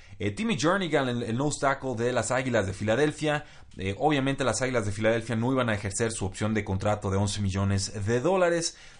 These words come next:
eh, vamos, no, se ahorran siete millones de dólares al no hacerlo, tiene apenas veintiséis años, creo que va a tener un mercado bastante sólido, eh, Jernigan, ahora sí que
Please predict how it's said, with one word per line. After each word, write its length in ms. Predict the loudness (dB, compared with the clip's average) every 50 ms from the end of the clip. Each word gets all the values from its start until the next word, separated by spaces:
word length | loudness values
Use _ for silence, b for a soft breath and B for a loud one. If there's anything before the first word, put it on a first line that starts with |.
| B
eh, 460 | -8 -4 -2 0 0 0 0 -2 -4 -2
vamos, 480 | 0 2 2 2 0 -2 -4 -6 -10 -8
no, 300 | -6 -4 -2 -2 -2 -4 -8
se 220 | -10 -8 -2 2
ahorran 280 | 4 4 4 4 2 2
siete 260 | 2 0 0 0 0
millones 360 | 0 2 2 2 2 0 2
de 40 | 2
dólares 380 | 2 4 4 4 2 2 0 0
al 160 | 0 0 0
no 160 | 2 2 2
hacerlo, 480 | 2 2 2 2 2 4 2 0 -2 B B B B B
tiene 180 | -4 0 0 0
apenas 260 | 0 0 0 0 0
veintiséis 440 | 0 0 0 0 0 0 0 2 2
años, 320 | 0 0 0 -2 -4 -4
creo 200 | -2 0 0 0
que 100 | 0 0
va 80 | 0 0
a 80 | 0 0
tener 160 | -2 0 0
un 80 | 0
mercado 380 | 0 0 -2 0 0 0 0 0
bastante 440 | 0 -2 -2 -2 -2 -2 -2 -2 -2
sólido, 460 | -2 0 0 2 2 2 0 0 B B B B B B B -10
eh, 300 | -6 -4 -2 -2 -2 -2 2
Jernigan, 480 | 2 2 2 2 2 0 -2 -2 -2
ahora 160 | -2 -2 -2
sí 140 | -2 -2 -2
que 260 | -2 -2 -2 -2 -2